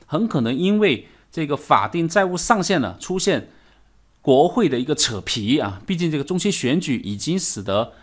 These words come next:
两党呢分别抗衡了，所以他警告是这个，也就是说未来啊，这个债务上限想要解决，或者说这件事情的解决的一个时间跨度呢会增加，仅此而已啊，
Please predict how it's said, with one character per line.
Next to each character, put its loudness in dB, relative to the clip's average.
两 0
党 2
呢 -4
分 2
别 -2
抗 -2
衡 -8
了， -4
所 0
以 4
他 -2
警 -4
告 2
是 -8
这 2
个， -4
也 -2
就 0
是 -4
说 4
未 2
来 4
啊， 0
这 -4
个 -2
债 6
务 2
上 2
限 0
想 0
要 0
解 -2
决， -2
或 -6
者 -4
说 -6
这 -8
件 -6
事 -4
情 -8
的 -6
解 -4
决 -6
的 -4
一 -2
个 -4
时 -2
间 -2
跨 0
度 -2
呢 -2
会 -4
增 0
加， 0
仅 -2
此 -2
而 -2
已 -2
啊， -6